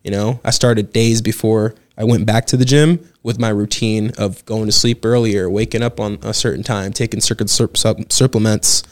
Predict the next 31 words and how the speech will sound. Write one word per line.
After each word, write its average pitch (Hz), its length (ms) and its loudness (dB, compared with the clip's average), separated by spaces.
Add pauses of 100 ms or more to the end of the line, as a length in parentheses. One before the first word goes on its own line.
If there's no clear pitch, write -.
(400)
taking 147 280 2
su-, 139 320 2
certain 107 300 4
supplements 113 800 2
and 107 220 0
eating 113 420 2 (360)
clean, 80 360 -2 (580)
you 120 100 2
know, 127 200 6
and, 117 100 2
like, 113 220 -2
that 123 360 0
alone 120 540 4
changed 113 640 0 (160)
my 120 140 2
mindset. 113 600 2
So 117 140 2
when 117 120 0
I 113 60 0
did 143 240 2
go 117 160 4
back 110 320 2
in, 117 340 2 (200)
I - 640 -20
didn't - 140 -6
feel 131 180 2
like 123 180 2
I 120 120 2
was, 113 280 2
you 117 120 2
know 117 360 2